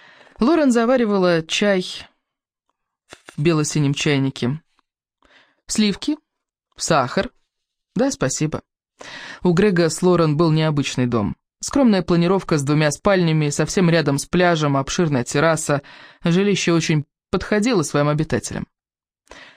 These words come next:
"Мы живём здесь тридцать пять лет", рассказал Грег. "Мы с Лорен работали в Нью-Йорке, но наведывались сюда в начале шестидесятых и уже не смогли вернуться к городской жизни". "Ага. Остались здесь", продолжила Лорен.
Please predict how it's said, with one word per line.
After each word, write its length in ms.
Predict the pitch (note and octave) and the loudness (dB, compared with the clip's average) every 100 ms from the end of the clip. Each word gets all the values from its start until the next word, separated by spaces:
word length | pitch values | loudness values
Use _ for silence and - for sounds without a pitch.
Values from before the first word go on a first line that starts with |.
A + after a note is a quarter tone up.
| _ _ _ _ F#3 | _ _ _ _ 2
"Мы 80 | |
живём 260 | A3+ C4 D4 | 4 4 4
здесь 240 | A#3 C4+ | 4 0
тридцать 360 | - B3 B3+ A#3 | 2 0 0 0
пять 220 | C4+ B3+ | 0 0
лет", 200 | C#4 F#3+ | 0 0
рассказал 480 | D3+ C#3+ D#3 D3+ D3+ | 0 0 0 2 0
Грег. 460 | D3+ C3+ A#2+ - - | 0 0 -4 -10 0
"Мы 240 | G#3 A#3 | 2 4
с 140 | G#3+ F3+ | 2 2
Лорен 320 | F#3 F3 D#3+ | 2 4 2
работали 380 | D#3 E3+ E3+ D#3+ | 2 2 2 2
в 40 | |
Нью-Йорке, 540 | E3 E3+ A3+ F#3 E3 | 2 2 0 0 0
но 160 | D#3 G3+ | 2 2
наведывались 580 | D3+ D#3 F#3 D3+ C#3+ C#3 | 0 2 0 0 0 -2
сюда 280 | D3 C#3+ D3 | -2 0 0
в 40 | |
начале 400 | D3 - D3+ D3 | 0 0 0 0
шестидесятых 1120 | C#3+ D3 - C#3 C#3+ - G3 F3+ - - - _ _ _ _ _ _ _ | -2 -4 -4 -2 -2 0 -2 -2 -6 -10 -20 _ _ _ _ _ _ _
и 100 | D#3+ | -2
уже 220 | F#3 G#3 C4+ | 0 0 0
не 80 | |
смогли 340 | E3 - D3+ G3 | 0 0 0 2
вернуться 400 | D#3 C#3 C3+ C3 | 2 0 -2 -2
к 40 | |
городской 400 | C3+ C3+ - C#3 | 0 -2 -2 -4
жизни". 400 | C3+ C3 - C3+ _ _ _ _ - | -2 -4 -6 -10 _ _ _ _ -8
"Ага. 320 | D3+ D3+ E3+ - - - | -4 -2 -4 -6 -14 -4
Остались 420 | D#3+ E3 B3+ C4+ A#3+ | -2 2 2 2 0
здесь", 380 | G3 D#3 C#3 - - - | 2 0 0 -8 -20 -6
продолжила 540 | - D3+ D3+ C#3+ C#3+ C#3+ | 0 2 2 0 0 2
Лорен. 440 | E3+ A#3+ E3+ C#3 | 2 2 2 -2